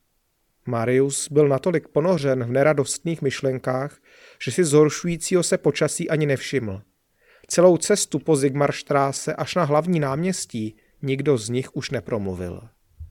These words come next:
Když oba se skočili před radnicí, zjistili, že na ně čeká malý oddíl hlídky. Pět mužů je odvedlo mohutnými dubovými dveřmi do přijímacího sálu,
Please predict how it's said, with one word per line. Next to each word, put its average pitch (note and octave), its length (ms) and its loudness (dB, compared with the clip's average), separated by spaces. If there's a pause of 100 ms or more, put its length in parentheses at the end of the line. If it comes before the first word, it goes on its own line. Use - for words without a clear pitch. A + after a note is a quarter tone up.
(1600)
Když C#3 280 -2
oba D3 200 2
se D3 120 -2
skočili D#3+ 440 0
před C3 200 0
radnicí, C3+ 540 0
zjistili, D3 580 0 (340)
že C#3+ 120 2
na C#3 60 2
ně F#3 120 0
čeká F3+ 380 0
malý F3+ 280 0
oddíl D3+ 420 2
hlídky. C3 540 -6 (520)
Pět C#3+ 260 0
mužů C3+ 380 2
je E3 120 4
odvedlo C#3+ 520 2
mohutnými D3 640 0
dubovými D3 500 0
dveřmi C#3 520 0
do D#3+ 100 -2
přijímacího D#3 640 -2
sálu, C3 580 0